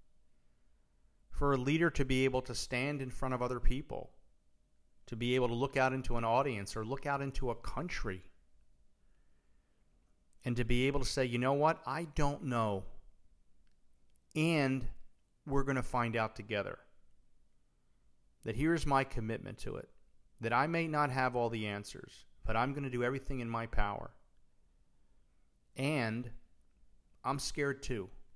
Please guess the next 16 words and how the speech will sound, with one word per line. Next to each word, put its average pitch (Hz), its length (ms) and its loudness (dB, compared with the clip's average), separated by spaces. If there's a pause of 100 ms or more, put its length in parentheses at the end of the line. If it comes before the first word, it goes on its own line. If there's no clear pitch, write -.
(1000)
This 123 220 2
is 123 100 -4
unknown 135 380 -2
territory 123 640 0
for 117 180 -6
me 117 180 0
as 104 100 -4
well. 101 400 -2 (1300)
And 131 380 0
here's 143 360 2
what 139 200 0
you're 127 100 -4
gonna 117 140 -2
get 117 280 0
from 110 220 -4
me 101 320 -2